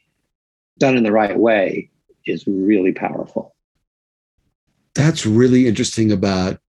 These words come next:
Speaker 2: unhappiness. So there seems to, again, I'm older and come from a generation where there's a emphasis on stricture. Don't complain. Nothing's too hard. You work through this. And then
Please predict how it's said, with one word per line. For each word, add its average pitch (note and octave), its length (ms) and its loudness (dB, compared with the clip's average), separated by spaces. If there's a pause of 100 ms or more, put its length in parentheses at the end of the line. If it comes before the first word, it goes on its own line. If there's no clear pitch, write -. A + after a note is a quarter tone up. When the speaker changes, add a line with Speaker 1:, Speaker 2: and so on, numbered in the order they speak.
(260)
Speaker 2:
unhappiness. F#2 1000 -2
So - 160 -4
there A2+ 160 2
seems C3 400 2
to, A2 240 0 (420)
again, G2+ 280 -2
I'm G#2 300 2 (400)
older B2 380 4
and A2 120 0
come C3 160 0
from A2+ 180 2
a G#2+ 60 2
generation G#2+ 640 0
where F#2+ 160 2
there's F#2 300 0
a F2+ 240 0 (800)
emphasis B2 520 0
on G2 140 2
stricture. - 680 -4 (220)
Don't B2 260 2
complain. B2+ 800 2 (480)
Nothing's A2+ 600 2
too B2 200 0
hard. A2 560 2 (320)
You G#2 240 -2 (560)
work A2 340 2
through A#2+ 200 4
this. G2+ 280 0
And G2+ 160 2
then F#2+ 320 2